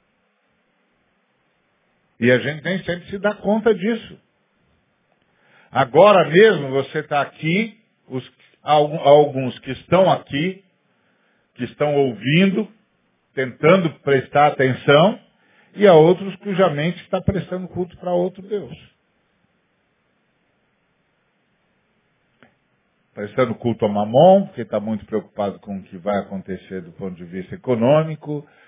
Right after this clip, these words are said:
prestando culto a Dionísio e a Baco, porque tá com, com pensamentos voltados ao idílio, prestando culto a Cronos,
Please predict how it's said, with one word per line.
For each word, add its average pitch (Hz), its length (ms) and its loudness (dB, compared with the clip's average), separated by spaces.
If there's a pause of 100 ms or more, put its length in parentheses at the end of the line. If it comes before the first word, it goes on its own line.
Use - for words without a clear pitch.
(260)
prestando 110 520 -2
culto 107 800 -6
a 95 180 -2
Dionísio 110 880 -4
e 101 140 -4
a 95 60 -2
Baco, 143 640 0
porque 104 640 -10 (420)
tá 107 200 0
com, 98 600 -6
com 98 220 -8
pensamentos 98 1120 -4 (600)
voltados 98 920 -2
ao 98 220 -2
idílio, 170 640 -2 (2250)
prestando 151 520 0
culto 156 340 0
a 139 60 2
Cronos, 175 640 2